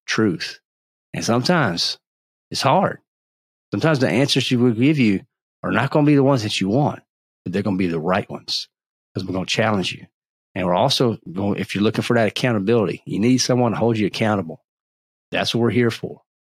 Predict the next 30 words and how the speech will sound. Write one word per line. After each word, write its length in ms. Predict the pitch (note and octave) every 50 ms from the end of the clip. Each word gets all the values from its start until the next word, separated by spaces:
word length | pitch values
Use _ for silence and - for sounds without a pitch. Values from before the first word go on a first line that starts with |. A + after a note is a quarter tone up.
| _ _ -
We 60 | G2
have 80 | F#2+ E2+
a 20 |
lot 300 | D#2+ D#2 E2+ F2+ F#2+ G#2
of 60 | G2
accountability 640 | A2 G#2+ - A2+ G#2+ G2 F#2+ F2 G2+ G#2 G#2 G#2+ G#2+
built 300 | G2 F#2+ A2 A2 G#2+ -
into 240 | A2+ G#2+ G2+ - A#2
the, 160 | G#2 G2 F#2 - _ -
to 140 | - - G#2
the 80 | G#2
community, 480 | - - G2 G2+ A2 A2+ A#2+ B2 C3+ - _ _ _ _ _ _ _ _
and 80 | - D2
the 60 | D2+
guys 340 | D2+ - F2 F2+ F#2+ G2+ G2
are 60 | -
gonna 160 | - - C#2+
check 320 | - - - B2 A#2+ - -
you. 100 | - - _ _ _ _ _ _ _ _ _
So 140 | - - -
maybe 240 | - F#2 G2+ G2+ A2+
you 60 | A#2
have 180 | G2+ A#2 B2 A#2
some 140 | - A2 F#2
health 300 | C#2 A2 A#2+ A#2+ - -
goals 520 | - F#2+ F2 D#2 - - - - - -
that 180 | - - - -
you 60 | F#2
wanna 240 | F2+ F#2 F2+ F2 E2+
get. 280 | D#2+ - - - -